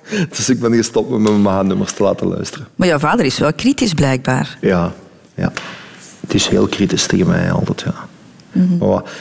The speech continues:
Speaker 1: wat hij zegt ook kwaad, ik ben nooit niet snel kwaad. Ik, eh, ik heb nog, weet je, ik heb nog nooit in mijn leven gevochten.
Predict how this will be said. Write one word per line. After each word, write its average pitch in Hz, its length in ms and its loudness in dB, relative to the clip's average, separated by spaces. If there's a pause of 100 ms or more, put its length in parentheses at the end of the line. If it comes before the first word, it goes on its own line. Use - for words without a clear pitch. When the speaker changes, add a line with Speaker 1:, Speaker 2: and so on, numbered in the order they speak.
(120)
Speaker 1:
wat - 140 -2
hij 107 100 2
zegt 104 300 2
ook 123 160 2
kwaad, 104 360 0
ik 101 100 -2
ben 95 140 2
nooit 104 200 2
niet 131 100 0
snel 90 260 0
kwaad. 90 460 -2
Ik, - 180 -6
eh, 90 260 2
ik - 100 -6
heb 107 100 2
nog, 110 140 4
weet 120 180 2
je, 135 100 0
ik 123 140 0
heb 110 100 0
nog 104 160 2
nooit 113 300 4
in 139 60 2
mijn 120 120 4
leven 104 240 4
gevochten. 98 420 -2